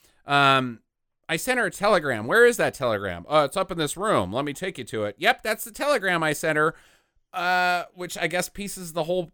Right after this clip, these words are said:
puzzle together for her. I, I'm not really sure what the significance of the telegram is, but downstairs,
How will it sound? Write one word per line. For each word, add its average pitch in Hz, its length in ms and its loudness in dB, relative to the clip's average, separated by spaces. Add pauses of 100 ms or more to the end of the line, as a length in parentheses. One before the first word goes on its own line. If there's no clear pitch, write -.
(120)
puzzle 175 440 0 (240)
together 127 680 -2
for 120 300 2
her. 120 80 4
I, 120 160 4
I'm 123 160 -4
not 131 140 -4
really 127 160 0
sure 135 160 -8
what 123 140 -4
the 107 120 -14 (180)
significance 120 600 -10
of 101 100 -12
the 92 60 -12
telegram 95 540 -4
is, 92 180 -10
but - 280 -14
downstairs, 294 1080 4